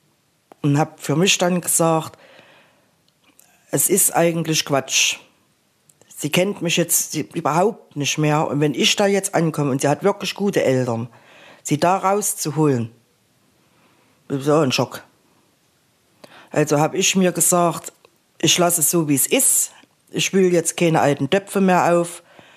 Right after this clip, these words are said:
Wenn sie mich findet, möchte oder mit mir Kontakt haben möchte, wird sie sich irgendwann melden.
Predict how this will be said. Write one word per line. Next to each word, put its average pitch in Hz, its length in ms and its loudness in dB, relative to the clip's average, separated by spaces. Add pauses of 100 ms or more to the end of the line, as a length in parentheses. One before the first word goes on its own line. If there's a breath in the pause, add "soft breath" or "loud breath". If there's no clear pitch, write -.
(680 loud breath)
Wenn 175 180 0
sie 196 180 0
mich 180 440 0 (480)
findet, - 960 -2
möchte 226 560 2 (100)
oder 170 200 -2
mit 170 180 0
mir 180 100 4
Kontakt 165 500 0
haben 196 380 0
möchte, 202 480 0 (600 loud breath)
wird 208 180 0
sie 165 60 -4
sich 160 220 0
irgendwann 170 600 2
melden. 120 420 0